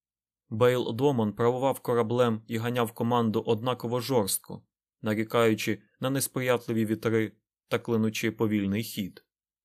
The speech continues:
Він прозивав веслярів ледацюгами, шпетив матросів за кожний недбало прив'язаний лінь, змальовуючи своїм низьким,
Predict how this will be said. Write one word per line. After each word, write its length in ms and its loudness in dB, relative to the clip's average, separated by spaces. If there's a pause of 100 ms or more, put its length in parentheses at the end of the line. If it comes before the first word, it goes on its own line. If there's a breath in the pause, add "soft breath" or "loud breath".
(580 soft breath)
Він 180 -2
прозивав 480 0
веслярів 580 2
ледацюгами, 880 -2 (520)
шпетив 480 0
матросів 720 -2
за 200 -2
кожний 380 -2
недбало 440 2
прив'язаний 720 0
лінь, 400 -4 (720)
змальовуючи 720 0
своїм 400 0
низьким, 520 -2